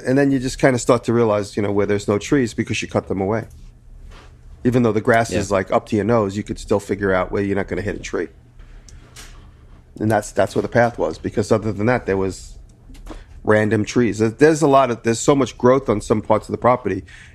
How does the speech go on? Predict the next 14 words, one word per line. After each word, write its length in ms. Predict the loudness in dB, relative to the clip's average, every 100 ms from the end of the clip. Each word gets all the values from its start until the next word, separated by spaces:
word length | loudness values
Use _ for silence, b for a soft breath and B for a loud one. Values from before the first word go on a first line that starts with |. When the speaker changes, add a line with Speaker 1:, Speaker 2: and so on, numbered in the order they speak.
| B
Speaker 1:
you 80 | 0
can't 240 | 4 4
even 300 | 2 -2 2
walk 280 | 4 2 0
through 240 | -6 -4
it. 120 | -6 -10 B
Like, 220 | -4 -4 -2
you 80 | 2
have 260 | 2 0
to 240 | -2 -2 -2 -8
l-, 140 | -8 -8 -10 -20 -20 -12
literally 540 | -6 4 4 4 0 -2
spread 440 | -6 0 0 0
the 240 | -4 -6